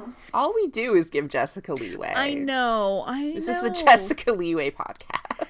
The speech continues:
Speaker 2: It really is. And, like, you're totally right.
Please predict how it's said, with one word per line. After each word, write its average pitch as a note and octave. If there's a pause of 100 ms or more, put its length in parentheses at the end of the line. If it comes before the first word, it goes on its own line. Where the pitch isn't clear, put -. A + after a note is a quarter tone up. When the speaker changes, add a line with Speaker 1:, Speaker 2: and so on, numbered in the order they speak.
(160)
Speaker 2:
It C4
really D4+ (120)
is. A3+
And, C4+
like, C#4+
you're C4+
totally E4
right. G#3+